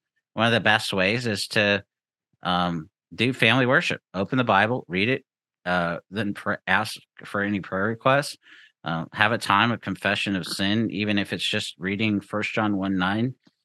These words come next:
um, and ask everybody to spend some time thinking about their, you know, where they are, are sinning and, and those kind of things. Uh, spend some time worshiping the Lord. And, uh,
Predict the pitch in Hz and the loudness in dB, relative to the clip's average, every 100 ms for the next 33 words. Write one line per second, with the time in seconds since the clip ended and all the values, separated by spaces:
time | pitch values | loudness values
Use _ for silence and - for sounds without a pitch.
0 | _ _ - 90 90 87 - 95 90 87 | _ _ -4 -2 0 -2 -4 -4 -2 -2
1 | - 92 92 - 104 104 107 107 107 95 | 0 0 0 -2 -2 0 2 2 2 2
2 | 95 85 - 107 - 98 104 104 101 104 | 0 -2 -2 -2 -2 -4 0 0 0 -2
3 | 107 107 98 104 95 92 92 - - _ | 0 2 2 0 0 -2 -2 -4 -12 _
4 | - 98 95 90 87 90 98 95 95 95 | -8 -4 -2 -2 -4 -4 -2 -2 -4 -6
5 | _ _ _ - 90 - 87 87 - - | _ _ _ -6 -6 -4 -4 -2 -2 0
6 | 98 113 139 101 85 85 - 90 92 90 | 0 2 2 0 -2 -4 -6 -6 -2 0
7 | 107 - 113 110 110 113 131 123 - 85 | 0 0 0 0 0 0 0 -2 -4 -4
8 | - - 113 113 98 104 110 120 95 104 | -4 -2 -2 -2 0 2 4 2 0 -2
9 | - 127 143 143 - - - _ 95 90 | -2 0 0 -2 -8 -20 -20 _ -6 -4
10 | 95 113 131 139 127 - - 87 87 87 | 0 2 2 -2 -8 -14 -6 -4 -2 -2
11 | 85 - - - 80 85 82 82 | -4 -8 -14 -12 -6 -4 -4 -4